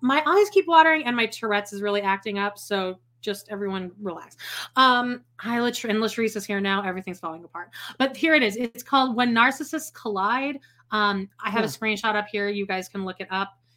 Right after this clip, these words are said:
Speaker 1: It's like, the picture is of, like, a guy with glasses, and then it just says, "When
Speaker 2: Yeah.
Speaker 1: Narcissists Collide." Go, go, Latrice.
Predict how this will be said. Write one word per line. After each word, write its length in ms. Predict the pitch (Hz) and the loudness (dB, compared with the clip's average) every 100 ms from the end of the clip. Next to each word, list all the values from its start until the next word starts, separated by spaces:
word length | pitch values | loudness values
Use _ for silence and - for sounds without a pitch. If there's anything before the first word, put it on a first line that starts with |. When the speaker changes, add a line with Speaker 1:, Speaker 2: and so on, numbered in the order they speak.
| _ _ | _ _
Speaker 1:
It's 220 | 208 - | -10 -6
like, 180 | 208 - | -6 -4
the 60 | 202 | -4
picture 320 | 220 - 214 | -4 -2 0
is 100 | 202 | 0
of, 100 | 196 | -2
like, 140 | 190 190 | -4 -4
a 40 | |
guy 220 | 185 185 | -2 0
with 140 | 190 185 | -2 -4
glasses, 640 | 175 175 180 190 190 185 _ _ | -6 -6 -6 -8 -8 -10 _ _
and 140 | 190 180 | -12 -12
then 140 | 175 | -12
it 20 | |
just 160 | 170 170 | -14 -10
says, 80 | 165 | -4
"When 100 | 151 | -2
Speaker 2:
Yeah. 120 | 147 | -2
Speaker 1:
Narcissists 400 | 170 185 175 - | -6 -10 -16 -6
Collide." 220 | 180 220 | -4 -2
Go, 80 | 311 - - - - | -6 -10 -16 -16 -8
go, 80 | 262 | 0
Latrice. 480 | 247 220 - 165 | 0 0 -2 -8